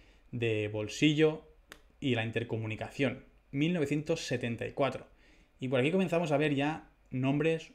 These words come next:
un poco familiares. Vemos por aquí a David Chaum, mil novecientos ochenta y tres. Dice por aquí,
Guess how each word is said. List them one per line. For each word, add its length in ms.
un 240
poco 540
familiares. 800
Vemos 160
por 100
aquí 160
a 240
David 300
Chaum, 340
mil 280
novecientos 720
ochenta 500
y 60
tres. 440
Dice 160
por 120
aquí, 440